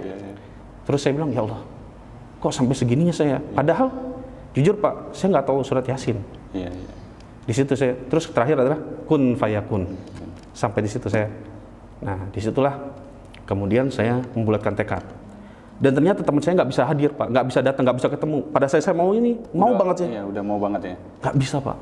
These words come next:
Speaker 1: Ya
Speaker 2: Saya bilang, "Ya Allah,"
Speaker 1: Allah.
Speaker 2: saya sampai malam itu saya nangis, Pak.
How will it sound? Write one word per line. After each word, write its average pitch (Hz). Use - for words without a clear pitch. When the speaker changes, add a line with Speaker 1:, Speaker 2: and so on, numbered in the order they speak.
Speaker 1:
Ya 104
Speaker 2:
Saya 101
bilang, 127
"Ya 139
Allah," 170
Speaker 1:
Allah. -
Speaker 2:
saya -
sampai 135
malam 123
itu 127
saya 147
nangis, 113
Pak. -